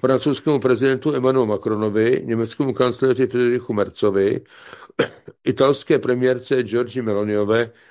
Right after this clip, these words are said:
a britskému premiéru Keiru Starmerovi, všem těm, eh, které Brusel zvykl vnímat jako pilíře,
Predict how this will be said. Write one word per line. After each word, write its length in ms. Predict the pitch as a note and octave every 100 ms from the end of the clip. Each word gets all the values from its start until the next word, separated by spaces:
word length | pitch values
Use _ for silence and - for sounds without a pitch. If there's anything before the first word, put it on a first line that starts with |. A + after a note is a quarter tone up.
| _ -
a 100 | G2
britskému 440 | A2+ A2+ D3+ C#3
premiéru 540 | A#2 A#2 A2+ A#2+ A#2+ A#2+
Keiru 360 | B2 A#2 A2+
Starmerovi, 920 | A2+ A2+ G#2 F#2+ G2+ G2 G2 A2+ D3 - _ _ _ _ _
všem 320 | - B2 G#2+
těm, 480 | - G#2 G2 G2 - _ _ _ _ _ A#2
eh, 240 | A2+ A2
které 340 | - D3 C#3+
Brusel 420 | A#2+ A#2+ - D3 A2+
zvykl 300 | C3 D3 B2+
vnímat 320 | A#2 B2 B2+
jako 220 | A#2+ C3
pilíře, 840 | C3+ B2+ A#2+ B2+ A#2 C3+ C#2 C#2+